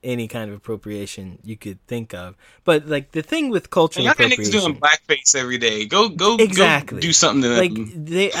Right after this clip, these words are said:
Speaker 1: heard so much
Speaker 2: <laughs>
Speaker 1: about cultural sensitivity and respect and all that, but no one ever pulls any Japanese person up on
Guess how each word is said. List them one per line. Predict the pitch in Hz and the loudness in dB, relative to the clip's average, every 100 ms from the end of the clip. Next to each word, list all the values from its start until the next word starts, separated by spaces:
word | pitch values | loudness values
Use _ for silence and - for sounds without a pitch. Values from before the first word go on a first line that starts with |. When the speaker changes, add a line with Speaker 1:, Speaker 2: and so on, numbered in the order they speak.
| 190 | 2
Speaker 1:
heard | 202 - | 4 4
so | - - 220 | 4 4 4
much | 233 233 - | 4 0 0
Speaker 2:
<laughs> | |
Speaker 1:
about | 165 127 | -2 0
cultural | - 170 165 151 | 0 0 0 -4
sensitivity | - 135 - 117 - 208 190 190 185 156 | -2 -4 -4 -8 0 0 0 0 0 0
and | 123 | -2
respect | 107 - - 175 175 - | -6 -10 -4 -2 -2 -6
and | 160 160 | -6 -4
all | 160 | -2
that, | 156 156 - 143 | -2 -2 -4 -4
but | 156 - - _ | -4 -6 -14 _
no | 131 156 233 | -4 0 0
one | 285 240 | 0 -2
ever | 170 208 220 | 0 0 0
pulls | 214 - 185 170 - | -2 0 0 0 -4
any | 196 226 233 | -2 0 0
Japanese | 190 165 156 160 143 | 0 -2 -2 -4 -6
person | - 143 - 131 | -6 -6 -4 -4
up | 123 117 | -4 -6
on | 104 | -8